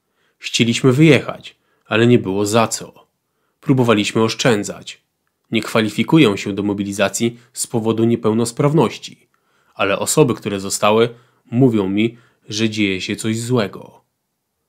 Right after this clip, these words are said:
Mogą przyjść w nocy. Nawet jeśli się nie kwalifikujesz, dowiesz się o tym później, kiedy już zostaniesz zabrany i gdzieś wysłany. W końcu nie zaoszczędziliśmy żadnych pieniędzy,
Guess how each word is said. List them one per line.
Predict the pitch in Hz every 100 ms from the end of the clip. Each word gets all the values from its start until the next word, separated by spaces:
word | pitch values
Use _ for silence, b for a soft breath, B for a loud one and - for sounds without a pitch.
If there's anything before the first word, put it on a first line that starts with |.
| _ _ _ _ _
Mogą | - 113 127
przyjść | 123 - 110 113
w | 123
nocy. | 143 113 - - - - _ _ _ _ _ _
Nawet | 117 139 117 95
jeśli | 104 - -
się | 120
nie | 117
kwalifikujesz, | 113 120 120 131 135 135 98 90 - - _ _
dowiesz | 117 127 117 101
się | - -
o | 104
tym | 135 139
później, | 143 107 98 - - _ _ _ _
kiedy | - 110
już | 110 107
zostaniesz | 110 - 127 101
zabrany | 95 95 104 107 113 117 B B -
i |
gdzieś | 117 104 98 104
wysłany. | 120 - 135 95 90 - _ _ _ _ _ _ _ _ _ _
W | -
końcu | - 127 -
nie | 127 123
zaoszczędziliśmy | 123 120 - 120 131 160 - 101
żadnych | 104 101 110 -
pieniędzy, | 147 147 104 95 95